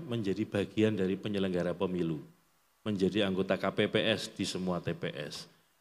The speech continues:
Ada banyak hal keuntungannya. Yang pertama misalkan begini, orang-orang muda yang punya pengetahuan di atas rata-rata, kalau berkontribusi menjadi bagian dari penyelenggara pemilu, setidak-tidaknya ada harapan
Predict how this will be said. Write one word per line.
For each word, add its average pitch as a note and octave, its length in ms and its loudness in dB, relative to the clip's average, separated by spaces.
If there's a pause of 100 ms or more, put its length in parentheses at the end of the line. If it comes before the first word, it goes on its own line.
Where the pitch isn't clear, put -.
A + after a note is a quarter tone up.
(120)
Ada B2+ 160 6
banyak B2+ 320 10
hal B2+ 240 10
keuntungannya. A#2 640 2
Yang A2 160 0
pertama A#2 320 2
misalkan A2+ 480 2
begini, F#2+ 320 0 (540)
orang-orang B2 460 6
muda A#2+ 600 8 (880)
yang A2+ 240 -2
punya A2+ 220 2
pengetahuan A#2 920 4 (920)
di C3+ 80 2
atas G#2+ 320 0
rata-rata, A2+ 800 4
kalau A#2+ 260 4
berkontribusi A#2+ 920 4
menjadi A2 240 4
bagian G#2+ 400 4
dari G2+ 160 2
penyelenggara G#2 480 2
pemilu, A2 480 4
setidak-tidaknya B2+ 640 2
ada A2 60 4 (100)
harapan G#2 380 4